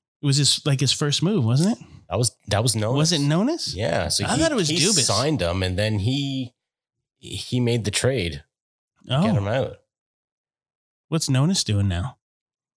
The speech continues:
Speaker 2: He was with Anaheim. I remember seeing him at the, like, World Juniors in Vancouver, and then when Anaheim was against Nashville in the playoffs, I remember running into him. You know, I know Nonis is, like,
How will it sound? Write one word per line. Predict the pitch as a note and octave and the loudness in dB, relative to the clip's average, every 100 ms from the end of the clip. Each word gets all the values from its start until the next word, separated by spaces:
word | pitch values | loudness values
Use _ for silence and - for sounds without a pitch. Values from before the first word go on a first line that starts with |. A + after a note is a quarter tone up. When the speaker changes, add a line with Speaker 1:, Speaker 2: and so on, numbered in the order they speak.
| _ _ | _ _
Speaker 2:
He | E2+ | -2
was | F2+ A2 - | 0 2 0
with | G#2 E2 | -2 0
Anaheim. | F2 F2+ E2+ F2 A2 G2+ - _ _ | 0 0 0 0 0 -2 -8 _ _
I | E2 | -4
remember | F2+ F#2+ F#2 F#2+ F#2+ F#2+ | 0 0 0 0 2 2
seeing | F#2+ - F#2 F#2 | 4 2 2 -2
him | F#2 F2 E2+ | -2 -2 -2
at | D#2+ - | -4 -4
the, | E2 D#2 | -2 -2
like, | D2+ - _ _ _ | -2 -6 _ _ _
World | D#2+ F2+ | -4 -2
Juniors | F2 F#2+ F#2+ F2+ E2+ | 0 0 2 0 0
in | E2 E2 E2 D#2+ | -2 -4 -4 -4
Vancouver, | E2 E2 - G2+ G#2 G#2+ G2+ | -2 -2 -2 -2 0 0 2
and | E2+ | 2
then | E2+ E2+ E2+ E2 | 0 0 0 0
when | E2+ E2+ D#2+ | 0 0 -2
Anaheim | F#2+ F#2+ F#2+ G2 F#2 | -2 0 0 0 0
was | D#2+ | 0
against | E2 D#2 E2+ - - _ _ D#2+ | -2 -2 -2 -2 -4 _ _ -6
Nashville | D2+ F2+ - G#2 F2+ | -4 0 0 0 0
in | D#2 | -2
the | C#2+ | -4
playoffs, | F2 F2+ E2+ - E2 | -2 0 0 -2 -2
I | |
remember | D#2+ E2 E2 | -2 -2 -2
running | D#2+ D#2+ | -2 -2
into | D#2+ - | -4 -4
him. | D#2 - _ _ _ _ _ | -6 -8 _ _ _ _ _
You | A#2 | -2
know, | A#2+ - - _ _ _ _ _ _ _ _ _ _ - | 0 0 -6 _ _ _ _ _ _ _ _ _ _ -14
I | C#2 C#2+ A2 | -10 -2 0
know | A#2+ | 2
Nonis | B2+ F#2+ G2+ A2 G#2 | 2 0 0 0 0
is, | F2 E2+ | -2 -2
like, | D#2+ E2 E2 - - | -2 -4 -8 -12 -14